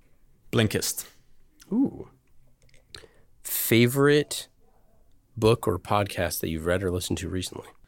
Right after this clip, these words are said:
Speaker 1: Favorite book, Thinking Fast and Slow by Daniel Kahneman. Favorite podcast, probably this one.
Speaker 2: Uh, hey now.
Speaker 1: <laughs>
Speaker 2: We'll take it. Um, do you have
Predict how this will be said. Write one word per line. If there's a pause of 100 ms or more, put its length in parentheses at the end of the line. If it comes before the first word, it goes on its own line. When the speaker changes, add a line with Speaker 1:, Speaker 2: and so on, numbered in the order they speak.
(880)
Speaker 1:
Favorite
book,
Thinking
Fast
and
Slow
by
Daniel
Kahneman. (840)
Favorite
podcast, (100)
probably
this
one. (120)
Speaker 2:
Uh,
hey
now.
Speaker 1:
<laughs>
Speaker 2:
We'll
take
it. (680)
Um, (1040)
do
you
have